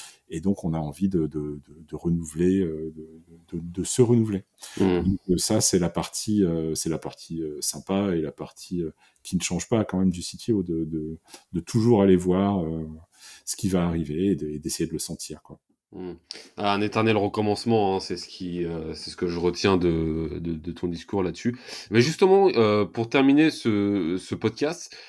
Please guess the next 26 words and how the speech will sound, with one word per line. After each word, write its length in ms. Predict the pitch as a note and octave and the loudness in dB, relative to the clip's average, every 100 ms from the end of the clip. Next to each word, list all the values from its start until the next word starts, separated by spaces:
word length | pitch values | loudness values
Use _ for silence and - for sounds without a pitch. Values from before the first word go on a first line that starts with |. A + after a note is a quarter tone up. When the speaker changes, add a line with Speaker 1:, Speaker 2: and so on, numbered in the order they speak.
| - - | -16 -2
Speaker 2:
euh, 580 | F#2+ F2+ F2 F2+ F2+ F#2 | 2 4 4 4 4 2
quel 160 | F2+ F3 | 4 2
conseil, 540 | F3+ D3 - C3+ G3+ - | 4 0 2 2 2 -6
est-ce 80 | |
que 60 | - | -6
tu 120 | - | 2
aurais 100 | B2 | 4
des 100 | A2+ | 4
conseils, 440 | A#2 C3 B2 B2+ C#3 | 2 -2 2 2 2
parce 100 | - | -2
que 100 | F2 | -6
je 40 | |
te 60 | F#2+ | -2
demande 240 | F#2 F#2+ | 0 0
quel 120 | F#2+ | 0
conseil, 200 | F#2+ F#2+ | 0 0
mais 80 | F#2+ | 0
est-ce 80 | F2 | 2
que 80 | B2 | 0
tu 120 | A#2 | 2
aurais 100 | G#2 | 2
des 100 | F2+ | 2
conseils 340 | A2 A2 C#3+ | 0 0 2
à 80 | G2+ | 2
donner 340 | G2+ G#2+ B2+ | 2 2 4
aux, 320 | C#3 - G2+ | 4 2 -2